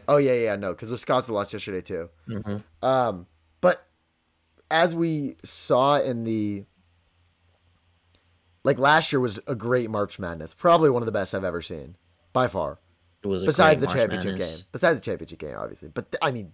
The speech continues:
Speaker 1: this year, this year is, is, is shaping up to be probably the most insane March Madness we'll, we'll ever see. Like,
Speaker 2: Plus
Speaker 1: teams are, there's no team that's, like,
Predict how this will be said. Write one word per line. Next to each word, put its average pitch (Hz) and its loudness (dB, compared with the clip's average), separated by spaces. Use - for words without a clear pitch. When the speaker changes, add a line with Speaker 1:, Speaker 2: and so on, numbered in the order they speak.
Speaker 1:
this 180 2
year, 85 -8
this 160 2
year 95 -4
is, 110 -8
is, 131 -6
is 165 2
shaping 151 4
up 110 0
to 113 -12
be 117 -4
probably 202 6
the 131 2
most 123 2
insane 110 -2
March 101 -4
Madness 101 -6
we'll, 104 -2
we'll 131 2
ever 139 6
see. 69 -8
Like, - 0
Speaker 2:
Plus 208 -2
Speaker 1:
teams 247 2
are, - 6
there's 196 4
no 220 6
team 285 -4
that's, - -6
like, 135 -2